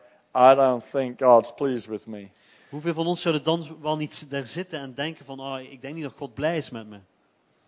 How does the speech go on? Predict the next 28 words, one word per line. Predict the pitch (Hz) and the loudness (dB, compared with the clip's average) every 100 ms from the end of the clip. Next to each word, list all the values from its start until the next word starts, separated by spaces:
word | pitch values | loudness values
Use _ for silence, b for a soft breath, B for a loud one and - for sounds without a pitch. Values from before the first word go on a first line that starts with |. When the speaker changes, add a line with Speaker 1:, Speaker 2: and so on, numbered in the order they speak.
| _ _ _ _ _ _ _ _ _ _ _ _ _ | _ _ _ _ _ _ _ _ _ _ _ _ _
Speaker 1:
I | 120 135 | 2 2
think | 156 139 135 | 0 0 4
I've | 127 | 4
broken | 135 131 127 131 | 6 4 4 0
one | 123 123 | 0 2
of | |
those | 120 117 - | 2 2 0
commandments. | 127 127 120 110 110 - | 0 2 2 -2 -10 -14
Speaker 2:
Ik | 113 | -12
denk | 131 | -8
dat | 143 | -8
ik | 143 | -8
wel | 143 147 147 | -6 -6 -4
een, | 147 147 147 | -8 -14 -18
een | 135 | -8
paar | - 143 135 | -2 0 -2
van | 147 | -6
die | 139 139 131 | -6 -6 -6
geboden | - 117 151 156 139 | -10 -2 0 0 -4
Speaker 1:
Maybe | 113 | -4
Speaker 2:
gebroken | 151 185 - | 0 0 0
Speaker 1:
two, | - 131 | 0 0
Speaker 2:
heb. | 113 98 | -2 -8
Speaker 1:
maybe | 117 147 127 120 | -6 -4 -4 -6
three. | 117 | -8
Speaker 2:
Misschien | 127 117 107 160 | -4 -4 -4 -6
twee, | - 160 156 | -4 -4 -4
drie. | 117 139 170 | -6 -12 -12